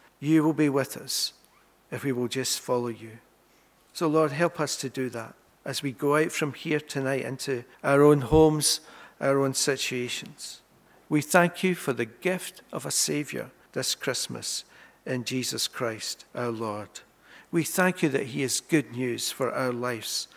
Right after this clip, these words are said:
and our worlds. And Lord Jesus, we make you King of our lives this evening. Thank you that you have come to be with us, and we worship you with all we have. And thank you that you place hope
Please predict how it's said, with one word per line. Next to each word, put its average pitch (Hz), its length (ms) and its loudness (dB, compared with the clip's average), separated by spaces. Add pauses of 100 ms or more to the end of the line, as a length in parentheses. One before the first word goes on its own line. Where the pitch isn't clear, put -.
(100)
and 120 140 -4
our 113 180 2
worlds. 107 640 -6 (320)
And 151 260 4
Lord 156 220 6
Jesus, 160 600 2 (320)
we 147 220 4
make 165 300 2
you 151 120 4
King 160 480 0
of 120 200 -6
our 123 140 0
lives 120 580 -4
this - 240 -4
evening. 127 380 -10 (580)
Thank 165 340 -2
you 156 200 0 (200)
that 135 80 -10
you 131 180 -2
have 127 200 -8
come 135 340 0 (160)
to 127 140 -2
be 147 280 0
with 156 240 -2
us, - 380 -6 (340)
and 131 280 -2
we 139 240 0
worship 165 640 -2
you 127 200 -2
with 120 160 -6
all 143 240 0
we 147 200 -4
have. 113 480 -8 (720)
And 147 160 0
thank 180 400 4
you 170 200 4 (420)
that 139 120 -4
you 127 160 -6
place - 420 -2
hope - 440 0